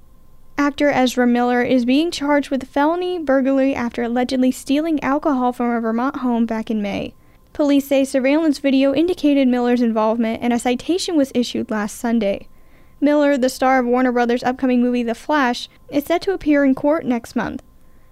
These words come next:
The actor was also arrested twice earlier this year on disorderly conduct, harassment, and assault allegations.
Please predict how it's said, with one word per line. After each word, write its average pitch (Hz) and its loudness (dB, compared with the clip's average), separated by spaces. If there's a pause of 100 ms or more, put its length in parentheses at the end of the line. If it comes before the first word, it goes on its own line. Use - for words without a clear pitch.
The - -4
actor 277 -2
was 285 0
also 330 2
arrested 269 0
twice 330 -4
earlier 247 0
this 220 -4
year 269 2
on 247 0
disorderly 220 -4
conduct, 269 0
harassment, 262 0
and 254 0
assault 233 -2
allegations. - -8